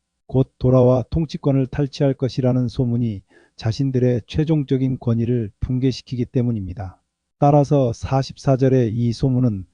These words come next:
마지막 시대에 선포되는 가장 강력하고 순수한 복음,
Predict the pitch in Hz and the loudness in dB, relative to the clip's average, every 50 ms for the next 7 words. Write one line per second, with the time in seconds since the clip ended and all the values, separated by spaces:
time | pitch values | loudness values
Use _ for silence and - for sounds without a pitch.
0 | _ _ _ _ _ 107 110 113 127 131 135 127 - - - 147 139 123 117 123 | _ _ _ _ _ -4 -2 0 2 2 2 0 0 -6 -6 0 2 2 2 2
1 | 117 107 - - - 147 147 135 - 151 139 139 131 131 131 120 - - - - | 0 -2 -8 -2 -2 -2 0 2 0 2 4 4 2 2 0 -2 -4 -6 -8 -2
2 | 107 123 127 123 113 - - 120 117 120 120 - - 120 107 117 117 107 101 92 | 0 2 2 0 -2 -4 -2 -2 0 0 -2 -2 -4 -6 -4 -4 -4 -6 -6 -8
3 | - _ - - - 151 151 135 - 147 139 135 131 113 - 107 95 101 92 90 | -12 _ -12 -4 -2 -2 -2 2 2 2 2 2 2 -2 -4 -6 -6 -6 -10 -10
4 | - | -14